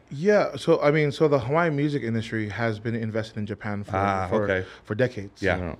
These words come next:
Speaker 1: You know, um, they, they've been doing work in that area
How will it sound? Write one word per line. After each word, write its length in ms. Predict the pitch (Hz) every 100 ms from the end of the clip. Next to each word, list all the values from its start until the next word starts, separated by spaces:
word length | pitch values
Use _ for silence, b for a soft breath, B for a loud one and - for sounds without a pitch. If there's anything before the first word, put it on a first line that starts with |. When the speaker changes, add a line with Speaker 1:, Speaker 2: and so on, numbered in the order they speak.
| _ -
Speaker 1:
You 120 | 113
know, 180 | 101 107
um, 360 | 117 113 107 101
they, 280 | 123 127 127
they've 420 | 117 131 135 110
been 220 | 127 120
doing 300 | 117 117 110
work 240 | 110 110
in 160 | 110 107
that 180 | 107 - -
area 360 | 113 107 101